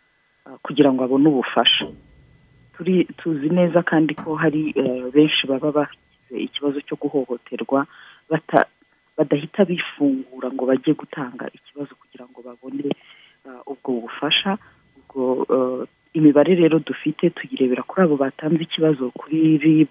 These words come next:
bagiye kuri Isange One Stop Center, ndetse tukanayirebera muri ba bana baba basambanyijwe bakabyara bataruzuza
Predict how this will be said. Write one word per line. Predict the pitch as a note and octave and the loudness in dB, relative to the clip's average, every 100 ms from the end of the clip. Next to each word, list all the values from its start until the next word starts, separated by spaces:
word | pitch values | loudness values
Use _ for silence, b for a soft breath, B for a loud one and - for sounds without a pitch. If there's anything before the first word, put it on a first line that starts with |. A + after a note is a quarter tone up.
| - | -2
bagiye | B2 B2 _ - D3+ | -20 -20 _ -4 -2
kuri | D#3 - D3 | -2 -4 -6
Isange | C#3 C3 D3+ | -4 -2 2
One | D3+ C#3+ | 2 2
Stop | - D3 - - | -2 -6 -4 -2
Center, | D#3 - F3 - b b b - | -2 -2 -8 -8 b b b -8
ndetse | D#3 F#3+ | -4 -4
tukanayirebera | - C#3 B2+ B2+ B2 B2 A#2+ B2 | -2 -2 0 -2 0 0 0 0
muri | C3+ D3 | 2 4
ba | C#3+ | 2
bana | C#3 C3 B2 B2+ B2+ C#3 | 0 -4 -6 -14 -12 -2
baba | C3+ C#3+ | 0 0
basambanyijwe | C#3 - - B2+ B2 B2 B2 - D3 | -2 -6 -12 -8 -8 -8 -10 -6 -6
bakabyara | C3 - - B2 A#2+ | -6 -12 -16 -18 -16
bataruzuza | C3+ D3+ C3+ B2+ _ _ C3 | -20 -16 -16 -18 _ _ -20